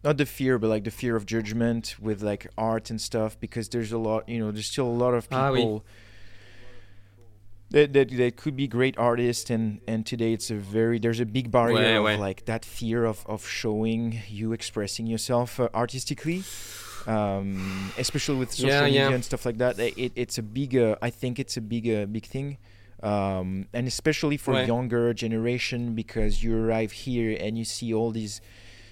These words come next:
Speaker 1: crazy artists already and, like, insane stuff.
Speaker 2: Yeah, yeah.
Speaker 1: Um, it, do you have, like, any things that you helped you,
Speaker 2: Yeah.
Speaker 1: um, you know, breaking barrier? That's prob-, for you, it's probably also the,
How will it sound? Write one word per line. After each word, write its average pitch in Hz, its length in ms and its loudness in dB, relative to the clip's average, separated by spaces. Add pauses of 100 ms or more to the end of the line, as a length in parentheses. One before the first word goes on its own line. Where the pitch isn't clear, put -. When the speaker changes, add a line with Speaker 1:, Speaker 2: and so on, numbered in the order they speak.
(120)
Speaker 1:
crazy 120 500 0
artists 113 420 0
already 107 400 0
and, 104 140 0
like, 98 200 -4
insane 117 500 -2
stuff. 120 580 2
Speaker 2:
Yeah, 95 260 -2
yeah. 98 380 2
Speaker 1:
Um, 92 720 -4 (600)
it, 107 260 -2
do 110 120 -2
you 135 180 4
have, 131 180 6
like, 120 180 2
any 120 220 2
things 123 280 -2
that 117 120 4
you 113 220 0
helped 113 500 0
you, 110 180 2
Speaker 2:
Yeah. 107 160 4
Speaker 1:
um, 85 720 -2 (460)
you 101 120 -4
know, 98 140 -2
breaking 110 500 -2
barrier? 113 800 4
That's 107 240 0
prob-, 123 280 4
for 135 120 0
you, 123 140 2
it's 107 100 0
probably 104 380 0
also 101 320 -2
the, 95 180 -2